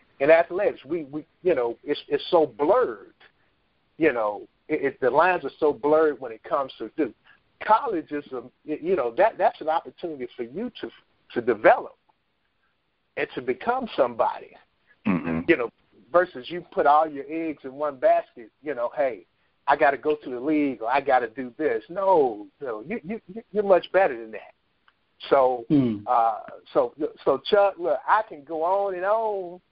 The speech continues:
Speaker 1: and, and, and I like feedback. You know, when people, when we, do,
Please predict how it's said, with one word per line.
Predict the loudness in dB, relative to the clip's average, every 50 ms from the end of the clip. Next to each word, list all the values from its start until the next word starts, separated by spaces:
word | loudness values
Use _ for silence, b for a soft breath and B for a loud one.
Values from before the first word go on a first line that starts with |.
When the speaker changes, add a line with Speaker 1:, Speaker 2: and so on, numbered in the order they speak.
| _ _ _ _ _ _ -8 -4
Speaker 1:
and, | -4 -2 -2 -4
and, | -6 -8 -6 -6
and | -2 2 4
I | 4 4
like | 4 2 -2 -2 -2 _ _ -14
feedback. | -12 -12 -12 -14 -14 _ -6 -6 -6 -6 -8 -10
You | -10 -8
know, | -8 -8
when | -10 -12 -14
people, | _ -12 -12 -12 -8 -6 -6 -6 -6
when | -6 -8 -6 -4
we, | -4 -4
do, | -4 -8 -12